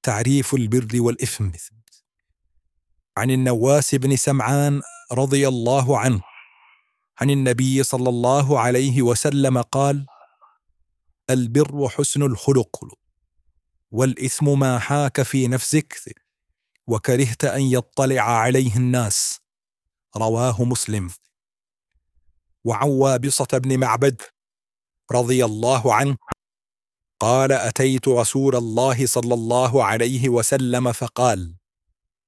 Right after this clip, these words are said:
'جئت تسأل عن البر والإثم؟' قلت: 'نعم.'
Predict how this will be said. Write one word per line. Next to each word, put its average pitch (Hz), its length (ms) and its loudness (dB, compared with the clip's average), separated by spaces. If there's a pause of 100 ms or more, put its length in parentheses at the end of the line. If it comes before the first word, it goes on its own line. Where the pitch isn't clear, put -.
(440)
'جئت 135 320 -2
تسأل 131 480 -2
عن 127 240 0
البر 123 560 -2
والإثم؟' 117 560 -4 (1040)
قلت: 120 340 -2
'نعم.' 107 640 -2